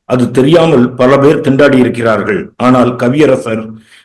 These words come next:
கம்பராமாயணத்தில் பட்டினத்தார் பாடல்களில், பாரதியார் கவிதைகளில் இருந்தும் இலக்கிய வார்த்தைகளை எடுத்து மக்கள் ரசிக்கும்படியாக எளிமைப்படுத்தி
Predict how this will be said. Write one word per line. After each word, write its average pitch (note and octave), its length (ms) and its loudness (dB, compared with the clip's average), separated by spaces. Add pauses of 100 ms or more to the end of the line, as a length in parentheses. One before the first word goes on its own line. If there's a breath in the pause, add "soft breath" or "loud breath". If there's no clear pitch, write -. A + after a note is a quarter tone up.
(100)
கம்பராமாயணத்தில் B2 920 2
பட்டினத்தார் C#3 600 0
பாடல்களில், A#2 680 -2
பாரதியார் C3+ 600 2
கவிதைகளில் A#2+ 560 -2
இருந்தும் A2+ 600 -2 (140)
இலக்கிய D#3 440 2
வார்த்தைகளை B2 460 2
எடுத்து B2 400 -2
மக்கள் A#2 380 -2
ரசிக்கும்படியாக A#2+ 880 0
எளிமைப்படுத்தி A#2+ 880 0